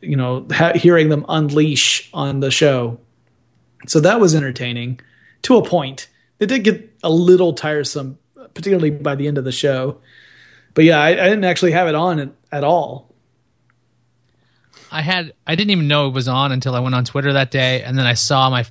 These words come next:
Speaker 2: my Twitter stream just getting flooded with this stuff, and I didn't care about it in the first place.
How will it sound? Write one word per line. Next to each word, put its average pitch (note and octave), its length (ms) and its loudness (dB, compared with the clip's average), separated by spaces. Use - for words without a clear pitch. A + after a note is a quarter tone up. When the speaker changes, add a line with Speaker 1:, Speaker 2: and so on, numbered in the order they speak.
Speaker 2:
my C3 140 -10
Twitter B2+ 300 -6
stream C3+ 180 -2
just A#2 140 -4
getting A2 160 -4
flooded D#3 680 0
with D3 140 -4
this D3 160 -2
stuff, C3+ 340 -2
and C3+ 120 -6
I D3+ 80 0
didn't F#3 200 0
care E3+ 240 -2
about C#3+ 240 -2
it A#2+ 60 -10
in C3 100 -16
the B2+ 80 -8
first D3+ 300 -6
place. D#3+ 300 -4